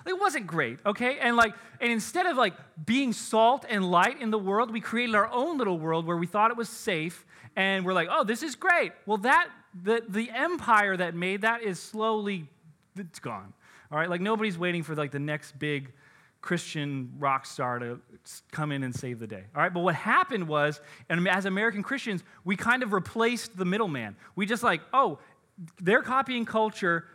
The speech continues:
We just make it and consume it in our own way. Well, let's just get rid of that and let's just go straight to the culture." And so what happened, what happened and what's happening today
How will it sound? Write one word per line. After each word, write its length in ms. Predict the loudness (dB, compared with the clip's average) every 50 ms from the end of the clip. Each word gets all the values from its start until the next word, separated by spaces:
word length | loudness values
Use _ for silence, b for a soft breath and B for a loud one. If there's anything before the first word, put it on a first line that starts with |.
| B _
We 160 | -6 -4 -2
just 200 | -2 -2 -2 0
make 300 | 0 2 2 2 0 0
it 80 | -4 -6
and 80 | -4 -2
consume 480 | -2 -2 -2 -4 -4 -4 -2 0 0 0
it 100 | 0 -2
in 100 | -2 0
our 120 | 2 2 2
own 200 | 2 2 2 2
way. 220 | 2 2 0 0
Well, 140 | -2 -2 -2
let's 140 | -2 -2 -2
just 140 | -4 -8 -8
get 100 | -6 -2
rid 120 | 0 2
of 40 | 2
that 80 | 2
and 80 | 2 2
let's 140 | 0 -2 -4
just 120 | -6 -4
go 120 | -4 -4 -4
straight 380 | -6 -8 -8 -6 -6 -6 -8
to 80 | -10 -12
the 80 | -12 -10
culture." 460 | -8 -8 -8 -8 -8 -12 -18 -20 -20 _ B B B B B B B B B
And 100 | -2 0
so 100 | 2 4
what 120 | 4 4
happened, 500 | 4 4 4 4 4 4 2 -2 -2 -4 -6 -4
what 160 | -4 -4 -4
happened 380 | -2 0 0 2 2 2 0 -2
and 80 | -4
what's 100 | -4 -4
happening 380 | -2 0 2 2 2 0 -2 -4
today 420 | -4 -2 -2 0 0 0 0 -2